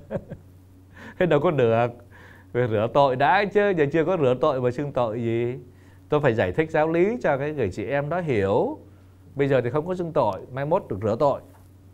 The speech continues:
rồi sau đó mới xưng tội được, mới lấy các bí tích khác được. Đấy. Tôi lấy một cái ví dụ, một cái kinh nghiệm cụ thể như vậy để tôi nói với các bạn.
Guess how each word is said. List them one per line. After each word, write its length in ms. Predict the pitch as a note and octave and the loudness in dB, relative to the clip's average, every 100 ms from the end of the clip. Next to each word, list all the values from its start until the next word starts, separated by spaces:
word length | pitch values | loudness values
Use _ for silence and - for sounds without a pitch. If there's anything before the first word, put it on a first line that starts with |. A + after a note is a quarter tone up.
| - | -12
rồi 80 | A2 | -8
sau 160 | G2 D3 | -4 0
đó 140 | D#3 | 0
mới 120 | F#3+ | 0
xưng 160 | G3 F3 | -2 -2
tội 180 | D3+ A#2 | -2 -2
được, 260 | A#2 G#2 - - - - - - - | -2 -2 -6 -20 -20 -20 -20 -20 -10
mới 140 | A#2+ | -4
lấy 100 | E3 | -4
các 140 | F3 F#3+ | -2 -2
bí 80 | F#3+ | -2
tích 220 | G#3 G#3 | -2 -4
khác 240 | G#3 G#3 | -6 -4
được. 200 | E3+ G#2 F2 - - | -2 -4 -4 -14 -12
Đấy. 420 | F#2+ A2 B2 A2+ - - - - - - | -6 -4 -4 -8 -12 -20 -20 -20 -20 -12
Tôi 120 | - D3 | 0 2
lấy 120 | G3 | 2
một 120 | D#3 | 0
cái 100 | D3 | 0
ví 180 | E3 F#3 | 0 0
dụ, 180 | E3+ A2 C#3 | 0 -2 -6
một 80 | A2 | -8
cái 100 | D3+ | -6
kinh 180 | D#3 | -4
nghiệm 220 | C#3 B2 A#2+ | -4 -6 -6
cụ 140 | A#2+ | -6
thể 220 | A#2 F#2 | -4 -4
như 120 | A#2 | -4
vậy 180 | C3 A2+ | -4 -6
để 80 | F2 F#2+ | -6 -8
tôi 80 | |
nói 120 | B2 D3 | -8 -8
với 140 | D#3 | -8
các 120 | D3+ | -6
bạn. 280 | C#3+ G2 | -4 -6